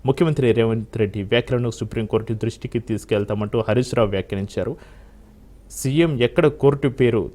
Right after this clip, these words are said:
తీయలేదు. శాసనసభలో మంత్రి దుద్దిల శ్రీధర్ బాబు, చట్టసభలో ఏ అంశంపైనైనా మాట్లాడే అవకాశం ఉంటుందంటూ మంత్రి ఉత్తమ్ వ్యాఖ్యల్ని కూడా మనం చూడొచ్చు. ఇక మా సీఎం మంచోడు, అందుకే మీరు పదిహేను నెలలుగా ప్రశాంతంగా ఉన్నారు.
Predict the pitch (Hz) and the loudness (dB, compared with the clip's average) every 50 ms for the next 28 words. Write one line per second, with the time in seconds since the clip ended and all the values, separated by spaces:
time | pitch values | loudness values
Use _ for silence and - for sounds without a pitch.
0 | - - 117 113 110 113 107 104 123 143 139 - - 110 110 117 117 - 120 110 | -4 0 2 4 6 4 4 2 0 -2 -2 0 0 0 0 0 0 -2 -2 0
1 | 123 123 120 110 110 107 107 - 110 107 104 113 104 - 113 110 107 98 - 127 | 2 0 0 2 0 -2 -2 -2 -2 -2 -2 -4 -4 -2 0 0 0 0 0 0
2 | 120 123 120 131 123 117 120 117 110 117 131 131 127 - 107 95 139 117 - 117 | 0 2 2 2 2 2 2 2 2 2 0 0 2 0 -2 0 0 -2 0 -2
3 | 113 120 120 113 101 98 110 123 143 160 151 156 151 135 - 127 117 117 107 104 | 0 2 4 4 4 4 4 2 2 2 2 0 0 0 2 0 0 0 -2 -2
4 | 101 98 107 107 - - 117 107 113 110 104 120 127 - 147 139 - 131 123 117 | -2 -2 -2 -2 -2 -2 -2 0 0 2 0 0 2 2 0 0 2 -2 -4 -4
5 | 107 - 110 107 107 104 - 143 123 104 104 110 110 123 - 135 120 110 117 - | -4 -4 -4 -4 -4 -2 -2 -2 -2 -2 -2 -4 -4 -2 -2 -2 0 0 -2 -2
6 | - - 139 120 110 104 101 - 107 98 95 92 - 104 113 101 - - - - | -2 -4 -2 0 0 0 0 -2 -4 -6 -6 -6 -6 -6 -6 -6 -8 -10 -18 -20
7 | - - - 104 95 85 80 - - 82 85 82 - - - - - - - - | -20 -14 -10 -8 -8 -8 -8 -8 -8 -8 -8 -10 -14 -16 -18 -20 -20 -20 -20 -20
8 | - - - - - - - - - - - - - - - - - - - - | -20 -20 -20 -20 -20 -20 -20 -20 -20 -20 -20 -20 -20 -20 -20 -20 -20 -20 -20 -20
9 | - - - - - - - - - - - - - - - - - - - - | -20 -20 -20 -20 -20 -20 -20 -20 -20 -20 -20 -20 -20 -20 -20 -20 -20 -20 -20 -20
10 | - - - - - 110 85 92 - - - - - - - 104 117 143 156 147 | -20 -20 -18 -12 -8 -8 -8 -8 -10 -18 -20 -20 -18 -10 -4 2 2 2 2 2
11 | 151 - 165 160 160 170 165 147 117 110 110 120 - - 123 95 - - - - | -2 -2 -2 0 0 0 0 0 -4 -4 -4 -6 -4 -4 -4 -4 -4 -8 -18 -20
12 | - - - - - - 117 135 151 151 - 160 151 131 127 127 123 113 101 - | -20 -20 -20 -18 -8 -4 -2 -2 -2 2 2 2 2 4 2 2 4 2 0 -2
13 | - - - - 131 131 156 165 180 151 139 131 139 139 139 151 147 139 - 120 | -6 -12 -4 0 2 4 6 6 4 4 4 4 4 4 4 4 4 4 4 2
14 | 113 - 147 147 147 - 151 143 131 135 117 110 113 113 113 113 135 151 | 2 2 2 0 0 0 -2 0 2 2 2 2 2 0 0 0 0 -2